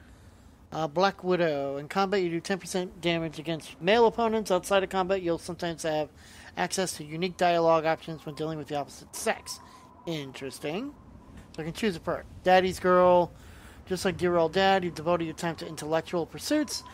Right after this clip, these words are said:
You gain an additional five points to both the science and medicine. Medis-, medicine. Gun nut.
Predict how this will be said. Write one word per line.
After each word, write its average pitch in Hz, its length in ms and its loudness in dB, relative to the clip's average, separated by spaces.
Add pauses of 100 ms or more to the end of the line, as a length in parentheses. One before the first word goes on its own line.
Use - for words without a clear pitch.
(320)
You 180 60 -4
gain 180 220 2
an 170 120 0
additional 190 480 0
five 202 300 2
points 196 240 -2
to - 60 -12
both 180 180 0
the - 40 -16
science 170 360 -4
and 156 120 -8
medicine. 170 440 -4 (120)
Medis-, 190 320 0 (120)
medicine. 143 560 -8 (1400)
Gun 190 340 6
nut. 151 240 -4